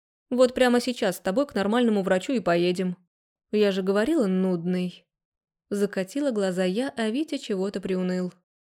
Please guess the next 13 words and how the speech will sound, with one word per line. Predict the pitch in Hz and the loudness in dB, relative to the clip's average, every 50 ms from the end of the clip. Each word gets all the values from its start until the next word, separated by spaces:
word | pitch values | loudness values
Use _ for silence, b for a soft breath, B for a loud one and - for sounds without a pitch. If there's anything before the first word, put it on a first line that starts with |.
| _ _ - | _ _ -4
Положив | - 269 285 294 320 339 339 - | -2 0 0 0 -2 -4 -4 -2
руки | 247 233 226 226 - 202 | -2 -2 -2 -2 -2 -4
ему | 185 180 185 185 | -2 0 0 0
на | 180 180 | -2 -2
плечи, | 180 196 226 254 - - 202 | -4 -4 -6 -6 -6 -6 -4
я | 185 185 190 | -2 -2 0
мягко | 196 240 311 302 - - 247 | 0 -2 -4 -4 -6 -10 -10
коснулась | - 226 214 - - 214 214 208 196 190 - - | -8 -8 -8 -6 -4 -4 -2 -2 -4 -4 -4 -6
его | 190 180 185 175 | -4 -4 -4 -2
губ | 180 240 233 - | -4 -6 -6 -8
своими | - - 185 180 202 247 285 269 254 | -6 -4 -2 -2 -2 -2 -2 -2 -2
и | 247 254 233 | -2 -2 -4
прошептала: | - - 202 185 - - 185 - - - 175 170 170 170 165 165 165 | -6 -6 -6 -8 -6 -8 -10 -8 -6 -4 -4 -2 -2 -4 -4 -6 -10